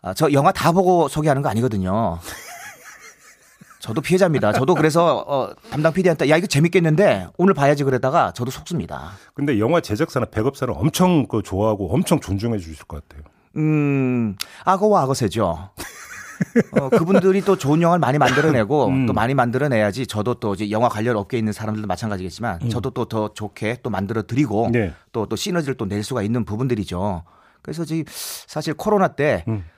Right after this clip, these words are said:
Speaker 1: 어, 영화 산업계도 힘들었지만 저도 힘들었습니다. 그
Speaker 2: 네.
Speaker 1: 영화 산업계가 많이 부흥해야 됩니다.
Speaker 2: 네.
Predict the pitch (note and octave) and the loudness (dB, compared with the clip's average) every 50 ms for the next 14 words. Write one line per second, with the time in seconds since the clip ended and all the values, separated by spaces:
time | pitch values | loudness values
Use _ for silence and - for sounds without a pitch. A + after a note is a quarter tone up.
0 | _ _ _ _ _ - - - - - - A#2+ B2 C3 C#3 C#3 C#3+ C#3+ C3+ C3+ | _ _ _ _ _ -14 -12 -10 -8 -4 -2 0 2 4 4 4 4 4 2 2
1 | C#3+ C#3+ D3 C3+ - D3 C#3+ C#3 C#3+ C#3+ C#3+ A2+ - C#3 C#3+ - - - - F#2 | 0 -2 -2 -2 -2 -2 -2 -2 -2 -2 -2 -2 -4 -4 -4 -4 -6 -8 -6 -4
2 | A2+ A2+ G#2+ C3 D3+ F#3+ G3 - A3 B3+ - B3 - - - - E2+ G2+ - - | -2 -2 0 0 0 0 0 0 -2 -2 0 0 -2 -2 -4 -8 -10 -12 -12 -14
3 | G2 - _ _ - - - - - - - - - - _ _ _ - - D3 | -16 -20 _ _ -18 -16 -16 -16 -18 -18 -20 -20 -20 -20 _ _ _ -2 -2 0
4 | C3 - A#1+ - - - C#3 C#3 D3 D3 E3 E3 E3 - D3+ E3 F3+ E3 D#3+ F3+ | -2 -4 -6 -8 -4 0 0 0 2 2 0 0 0 0 0 0 0 0 0 -2
5 | F3+ F3 - B2+ C3 D3 D3+ C#3+ D#3+ G3 - - D#2 - - - - - B2 A#2+ | -2 -4 -2 -2 0 0 0 0 0 -2 -4 -6 -6 -8 -10 -12 -14 -8 -2 2
6 | B2 B2 G#2 - - - D3+ A#2 F2 | 2 2 2 2 2 0 0 0 -2